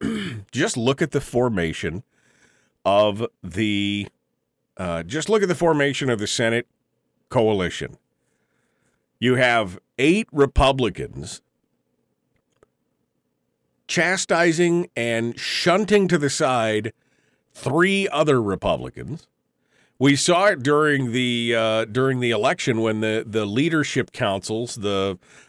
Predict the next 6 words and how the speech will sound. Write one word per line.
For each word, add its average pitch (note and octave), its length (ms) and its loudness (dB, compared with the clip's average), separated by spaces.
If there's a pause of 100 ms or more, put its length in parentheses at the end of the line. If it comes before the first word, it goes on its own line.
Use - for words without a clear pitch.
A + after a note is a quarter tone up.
(120)
the, G#2 320 -2
the, G#2 380 -6
the A2+ 100 -2
party F#3 460 2
leadership D3 600 -2
councils G#2+ 640 -4